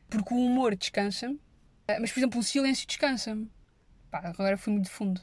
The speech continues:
Acham que isso, isto é muito fundo para vocês ou não?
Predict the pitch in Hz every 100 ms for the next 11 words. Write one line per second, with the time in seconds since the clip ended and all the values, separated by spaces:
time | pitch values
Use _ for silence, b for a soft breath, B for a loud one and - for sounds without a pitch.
0 | - 220 320 320 294 269 208 - 214 208
1 | - 208 202 208 - - 226 220 208 226
2 | 220 214 202 190